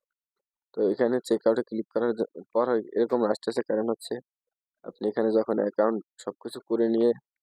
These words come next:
চেক আউটে ক্লিক করবেন, তখন হচ্ছে এখান থেকে পেমেন্ট গেটওয়েতে নিয়ে যাবে।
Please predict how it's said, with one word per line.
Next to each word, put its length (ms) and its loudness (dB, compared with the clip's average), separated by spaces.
চেক 200 0
আউটে 160 0
ক্লিক 400 -10
করবেন, 360 0
তখন 280 -2
হচ্ছে 280 -2
এখান 400 -4
থেকে 140 0
পেমেন্ট 340 2
গেটওয়েতে 300 -2
নিয়ে 180 2
যাবে। 240 2